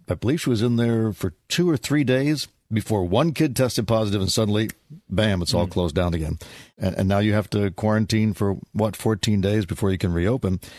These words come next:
Speaker 1: And, uh, at some point, it just, it becomes impossible to have any kind of reliable childcare.
Speaker 2: President Trump also, he was asked about this yesterday, and he said he would be comfortable with his son Barron and grandchildren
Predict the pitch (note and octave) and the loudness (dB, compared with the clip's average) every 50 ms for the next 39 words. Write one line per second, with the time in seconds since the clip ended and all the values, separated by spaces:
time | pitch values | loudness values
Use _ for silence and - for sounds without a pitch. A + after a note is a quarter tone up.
0 | - - - _ - G#2 G#2+ A2 A2 G#2 G2+ A2 A2+ A2 A2 A2 A2 A2+ A2+ A2+ | -20 -20 -16 _ -2 0 0 0 0 0 0 2 2 2 4 4 2 2 2 0
1 | A2 G2 - - _ - G#2+ G2+ - - D#3 E3+ D#3 - A2+ A2+ A#2 A#2 - G#2+ | 0 -2 -6 -8 _ -4 -4 -2 0 0 0 0 0 0 2 2 2 2 0 -2
2 | G2 - B2 A2 - - - - _ _ - G#2 E2 G#2 A#2 G#2+ - A#2+ A2+ A2+ | -2 0 -2 -2 -2 -4 -8 -16 _ _ -4 -2 0 0 -2 0 2 2 2 2
3 | A2+ G2+ - - _ _ - G#2+ - - - B2+ C3+ B2 - A2+ A2 E2+ E2 D#2+ | 0 -2 -4 -8 _ _ -2 -2 -2 0 0 0 0 0 -2 -2 -2 -4 -6 -8
4 | - _ _ _ _ _ _ - A#2+ G#2 F2+ F#2+ G2+ G2 G2+ G#2 - A2 G#2+ G#2+ | -10 _ _ _ _ _ _ -4 -2 0 2 2 2 2 0 0 0 0 0 0
5 | G#2+ F#2 G#2 G#2 A2 A#2+ A#2+ A2+ A2+ - A#2+ A#2+ - - - - F2+ G2 - - | 0 0 0 0 2 0 0 0 -2 -2 -2 -2 -2 -2 -4 -4 -6 -8 -10 -14
6 | _ _ _ - E3+ D#3 B2 C3 C3 B2 A#2 G#2 - - C3+ B2 G#2+ - - - | _ _ _ -2 -2 0 0 0 0 0 -2 -2 -2 -2 -2 -2 -2 -4 -8 -10
7 | - D3 B2 A2 - - A#2+ G#2+ G2+ F#2+ - C#3 C3 A#2 G#2 G#2+ A2 A2 G#2 - | -6 -4 -4 -2 -2 0 0 0 0 0 -2 -2 0 0 0 0 0 0 -2 -4
8 | - G2+ G2+ F#2 F2+ - - G2 - - A#2+ G#2 F#2+ - - A2+ G2+ G#2+ G#2+ G#2+ | -6 -4 -2 -2 -2 -2 -4 -6 -4 -2 -2 -4 -4 -4 -6 -4 -2 0 0 0
9 | G2+ F#2 G#2+ D#3 C#3+ - - D#3 C3+ - - E3+ D3+ B2+ A#2 D3 F3+ F#3+ - G#3 | 0 -2 -2 -4 -4 -2 -2 -2 -2 -2 -4 -4 -2 -2 0 -2 -2 -2 -4 -6
10 | D3 - - B2 G2 F2+ - G#2 F#2+ G2+ G2 F#2+ F#2+ G2 G#2 G2+ - B2 A2 G#2 | -6 -4 -4 -4 -4 -4 -4 -4 -2 0 0 0 0 0 -2 -2 -2 -2 -2 -2
11 | - - - C3+ B2 A2+ G#2 F2+ A2 A#2+ D3 D3 B2+ A#2+ A#2 A2 - - G#2 A2+ | 0 0 0 0 0 0 -2 -2 -2 -2 0 0 0 0 0 0 -2 -2 -2 -2
12 | A#2+ B2 A2+ A#2 A#2 C#3 E3 F3 - - B2+ G2+ F#2+ F#2 F#2+ F2+ F2 F2 | -2 -2 -2 -2 -2 0 -2 -2 -2 -2 -2 -2 -2 -2 -4 -6 -6 -8